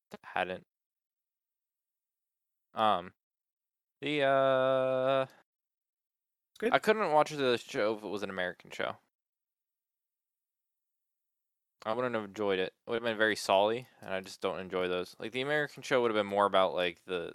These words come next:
Speaker 1: the th-, thrilling and, like, the gore of it all.
Speaker 2: Yeah,
Speaker 1: I
Speaker 2: probably.
Speaker 1: The only reason it was watchable is because, I don't wanna, like, lump all, like, Asian cultures, but they seem to have, like, a way to, like, tell a story between all the animes and stuff.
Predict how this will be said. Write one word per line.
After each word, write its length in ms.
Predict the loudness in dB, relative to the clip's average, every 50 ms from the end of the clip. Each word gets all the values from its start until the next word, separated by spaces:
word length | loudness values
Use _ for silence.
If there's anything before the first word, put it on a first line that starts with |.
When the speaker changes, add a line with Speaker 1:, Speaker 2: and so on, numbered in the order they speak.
| -14 _
Speaker 1:
the 120 | -14 -14
th-, 180 | -14 -14 -18 _ _ _ _ _ _ _ _ _ _ _ _ -12
thrilling 560 | -6 0 2 4 4 4 2 0 -2 -2 -4
and, 100 | -6 -8
like, 180 | -8 -10 -10 -10
the 80 | -12
gore 340 | -10 -6 -4 -2 0 2 2
of 100 | 2 2
it 80 | 4 4
all. 340 | 4 4 4 2 -2 _ _ _ _ _ _ _ _ _ _ _ _ _ _ _ _ _ _ _
Speaker 2:
Yeah, 280 | -4 -2 -2 -2 -2 -4 -6 -6
Speaker 1:
I 140 | -6 -6 -6 _ -4
Speaker 2:
probably. 520 | -4 -4 -4 -4 -6 -6 -4 -6 -6 -6 _ _ _ _ _ _
Speaker 1:
The 80 | -6 -2
only 200 | -2 0 0 0
reason 280 | 0 0 0 -2 -2 -2
it 40 |
was 140 | 0 -2 0
watchable 600 | 2 4 4 4 2 0 -4 -4 -2 0 0 0
is 80 | -2 -4
because, 680 | -8 -12 -6 -2 0 0 0 -2 -6 -12 -16 -20 -20 _ _ _ _ _ _
I 60 | -4 -2
don't 180 | -2 0 0
wanna, 160 | 0 0 0
like, 340 | 0 0 -2 -2 -4 -8 -20 _ _ _ _ _ _ _ _ _ _ _ _ _ _ _ _ -6
lump 200 | -4 -4 -2 0
all, 360 | 2 2 4 4 4 2 2
like, 160 | 0 -2 -4 -6
Asian 300 | -6 -6 -6 -6 -6 -10 -8
cultures, 420 | -6 -6 -6 -6 -6 -10 -12 -8 -4
but 60 | -4
they 80 | -4 -4
seem 200 | -4 -8 -6 -2
to 60 | 0
have, 160 | 0 0 0
like, 140 | -2 -4 -4
a 60 | -2
way 200 | -2 0 0 0
to, 100 | 0 -2
like, 200 | -2 -4 -6 -6 _ -10
tell 180 | -8 -6 -6
a 60 | -6
story 480 | -8 -8 -4 -2 -2 0 0 -2 -4 -6
between 380 | -10 -14 -18 -16 -12 -8 -6 -4
all 140 | -4 -4 -4
the 80 | -4
animes 480 | -6 -6 -6 -6 -6 -6 -8 -8 -10 -12
and 120 | -16 -16
stuff. 340 | -10 -6 -6 -6 -6 -6 _